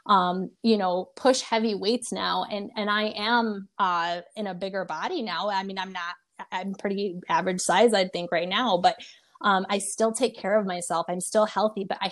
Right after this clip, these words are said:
have this super balanced life now where if I want the pizza, I eat the pizza. Um, if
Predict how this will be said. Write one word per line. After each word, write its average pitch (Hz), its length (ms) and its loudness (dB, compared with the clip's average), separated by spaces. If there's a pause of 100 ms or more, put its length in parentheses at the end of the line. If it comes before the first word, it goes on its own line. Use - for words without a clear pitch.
(120)
have 202 180 0
this 190 260 -6
super 226 280 0 (180)
balanced 185 520 -2
life 190 340 -4
now 160 200 -2
where 170 120 0
if 165 100 -4
I 175 80 2
want 180 320 0
the 185 80 -12
pizza, 185 500 0
I 175 120 2
eat 214 180 0
the 165 60 -10
pizza. 190 500 -2 (300)
Um, 196 240 6
if 202 120 4